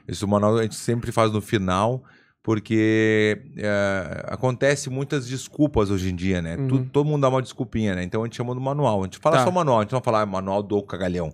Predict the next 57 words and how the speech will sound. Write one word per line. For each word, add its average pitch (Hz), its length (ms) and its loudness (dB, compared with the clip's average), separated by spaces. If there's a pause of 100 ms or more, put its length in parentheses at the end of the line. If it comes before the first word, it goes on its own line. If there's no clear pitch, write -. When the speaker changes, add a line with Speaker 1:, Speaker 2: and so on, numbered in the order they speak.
Speaker 2:
Tá. 127 180 0 (220)
Speaker 1:
A 113 40 -6
gente, 110 280 -8
o 117 140 -4
nome 113 300 2
do 110 120 0
quadro 104 280 2
é 131 40 2
esse 147 180 -2
aí, 127 120 2
Manual 92 260 -6
do 101 80 -8
Cagalhão. 113 240 -2
A 95 40 -4
gente 92 80 -10
tá 123 80 -2
Speaker 2:
Uhum. 127 120 -2
Speaker 1:
a - 100 -6
gente 98 120 -10
tá 104 100 -6
fazendo 110 160 -4
uma 110 140 2
lista 117 360 0
com 120 180 -8
cada 131 260 2
convidado 113 480 0
tem 131 120 0
uma, 135 260 -4 (500)
direito 123 360 4
a 135 60 4
uma 143 160 0
frase. 123 520 2 (220)
Speaker 2:
Tá. 127 220 -4
Speaker 1:
Então 104 220 -2
tu 101 100 -8
vai 104 100 4
ter 117 120 0
a 120 60 4
tua, 151 320 -2
como 92 180 -10
tu 80 60 -10
é 95 60 -4
convidado. 104 580 -2 (320)
Eu 120 80 -2
vou 120 100 2
te - 100 -14
colocar 123 280 0
os 123 140 2
exemplos 120 460 0
aqui, 110 160 -4
como 127 180 -4
Speaker 2:
Ah, - 20 0
Speaker 1:
eu 120 40 -2
Speaker 2:
tá 135 80 -2
bom. 131 40 -8
Speaker 1:
sempre 120 340 2
digo, 135 360 0